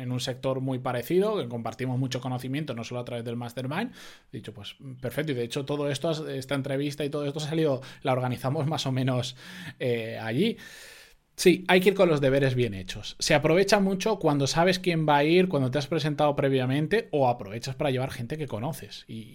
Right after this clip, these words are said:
y reforzar una relación personal barra profesional. Borja, mm, que no quiero que la entrevista se nos vaya de tiempo, de hecho tengo una <laughs> sesión de consultoría en apenas cinco minutos. Encantado de que hayas pasado por el podcast.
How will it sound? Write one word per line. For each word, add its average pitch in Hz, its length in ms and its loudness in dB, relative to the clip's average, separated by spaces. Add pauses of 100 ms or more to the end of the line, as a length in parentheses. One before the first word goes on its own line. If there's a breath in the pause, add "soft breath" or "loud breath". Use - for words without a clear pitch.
y 123 40 -4
reforzar 135 760 0
una 135 400 0
relación 131 840 0
personal 131 640 -2
barra 127 420 -2
profesional. 123 600 -6 (600 loud breath)
Borja, 180 540 4 (320)
mm, 131 300 -8
que 135 200 -4
no 139 140 -2
quiero 143 260 2
que 143 100 4
la 135 80 8
entrevista 135 420 2
se 143 100 -4
nos 131 120 0
vaya 131 220 2
de 123 80 0
tiempo, 131 320 -2
de 123 80 0
hecho 123 160 -2
tengo 123 160 -2
una 120 100 -2
<laughs> - 80 0
sesión 160 240 2
de 175 120 4
consultoría 151 840 2
en 143 120 -2
apenas 139 420 0
cinco 160 300 2
minutos. 139 520 2 (680 loud breath)
Encantado 156 480 4
de 196 80 4
que 185 80 2
hayas 180 240 4
pasado 165 340 4
por 156 120 4
el 143 120 4
podcast. 170 480 2